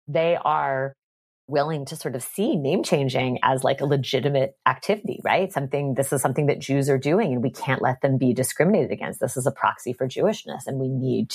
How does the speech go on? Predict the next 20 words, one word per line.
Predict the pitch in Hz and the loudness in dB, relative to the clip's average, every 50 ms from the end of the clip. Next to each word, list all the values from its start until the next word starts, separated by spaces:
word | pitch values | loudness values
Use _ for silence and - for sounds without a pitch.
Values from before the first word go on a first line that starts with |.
| - | 0
to | 123 127 123 120 | 2 2 4 6
make | 131 156 139 131 - | 6 6 6 6 2
it | - 147 | -2 0
just | - 185 175 165 - 160 | 2 2 2 2 -2 -4
as | 131 | -2
illegal | 147 139 135 131 123 120 110 | -2 -2 -2 -2 -2 -4 -4
to | - - | -6 -8
discriminate | 123 123 - - 131 127 127 117 110 | -8 -8 -8 -6 -6 -4 -4 -4 -4
against | 113 127 113 - | -6 -6 -8 -4
somebody | 131 127 123 123 | -4 -2 0 0
because | 113 127 - - 110 | -2 -2 -6 -6 -4
they've | - 120 110 - | -2 -4 -4 -4
changed | - - 117 117 110 113 | -4 -4 -4 -4 -4 -4
their | 120 120 120 | -4 -4 0
names | 131 151 180 170 131 120 120 127 131 - - - | 4 4 4 4 4 2 0 -4 -4 -6 -2 0
as | - 123 117 117 | 0 0 0 0
it | 135 | 2
is | 117 113 123 123 113 - | 2 4 2 2 0 -2
because | - 120 - - - 123 117 - | -4 -6 -4 0 0 0 0 -2
they | - - 120 123 120 117 120 120 120 117 120 123 | 0 0 2 2 2 2 2 0 0 2 2 2